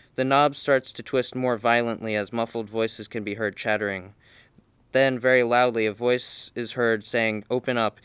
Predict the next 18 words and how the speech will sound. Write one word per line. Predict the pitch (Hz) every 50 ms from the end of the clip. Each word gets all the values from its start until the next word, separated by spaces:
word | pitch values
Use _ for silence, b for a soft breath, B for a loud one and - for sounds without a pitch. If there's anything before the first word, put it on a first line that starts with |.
| b b b b
If | - 117 113
you | 123 135
don't | 127 139 135 131 123 - -
leave | - 127 127 123 117 107
right | 117 120 123 120 -
now, | 117 113 113 110 107
we'll | 107 107
drag | 98 104 117 110 113 113 107
you | 113 107 101
out." | 98 95 98 - - b b b b b b b b b b b _ _ _ _
After | - 123 123 - - 139
this, | 131 135 139 135 - - - - - - - - _ _
just | - - 139 143 139 - -
moments | 135 135 131 131 131 123 - -
later, | 127 123 120 113 117 107
the | 98 113 113
door | 104 131 127 127 127
starts | 123 - - 123 117 104 - - - - -